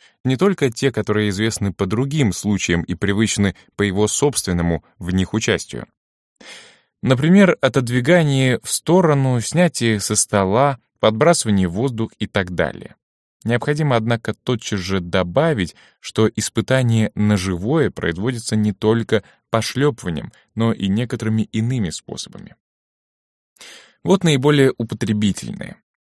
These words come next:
Двигают рукой или удерживаемым ею предметом перед глазами исследуемого объекта, если можно предположить, что он имеет глаза.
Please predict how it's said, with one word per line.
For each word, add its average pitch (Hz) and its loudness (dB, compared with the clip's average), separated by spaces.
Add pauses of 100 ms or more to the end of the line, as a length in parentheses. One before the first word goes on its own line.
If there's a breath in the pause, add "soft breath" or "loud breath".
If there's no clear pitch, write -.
(120)
Двигают 147 0
рукой 110 0
или 117 0 (260 soft breath)
удерживаемым 123 2
ею 104 0
предметом 98 -2
перед 107 -2
глазами 101 2
исследуемого 95 0
объекта, 90 -6 (260 soft breath)
если 98 -2
можно 98 2
предположить, 87 -2
что - -2
он 101 0
имеет 90 0
глаза. 87 -4